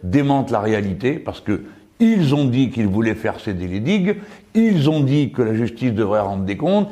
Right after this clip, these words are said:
et il y a même un syndicat qui a dit que ceux qui ne venaient pas à la manif devraient assumer, ce qui s'appelle une menace. Voilà. Alors, euh, je continuerai à dire que c'est pas acceptable. Et en même temps, je continuerai à vous dire,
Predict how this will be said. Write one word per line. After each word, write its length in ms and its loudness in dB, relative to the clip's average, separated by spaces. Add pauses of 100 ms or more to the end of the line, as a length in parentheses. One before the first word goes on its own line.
(260)
et 60 2
il 60 4
y 80 4
a 60 0
même 260 0
un 80 -2
syndicat 500 -2
qui 160 -4
a 60 2
dit 320 2 (320)
que 100 2
ceux 280 0
qui 160 -2
ne 100 2
venaient 220 2
pas 140 0
à 40 -2
la 100 -2
manif 360 -2
devraient 300 0
assumer, 560 0 (140)
ce 120 -6
qui 100 -8
s'appelle 540 -2
une 160 2
menace. 500 -2 (180)
Voilà. 220 -8 (340)
Alors, 320 2
euh, 120 2
je 100 2
continuerai 560 -2
à 100 -4
dire 240 0
que 80 -2
c'est 140 -6
pas 140 -6
acceptable. 600 -4 (320)
Et 140 4
en 60 2
même 220 2
temps, 200 0
je 100 -2
continuerai 600 -2
à 40 0
vous 160 0
dire, 280 0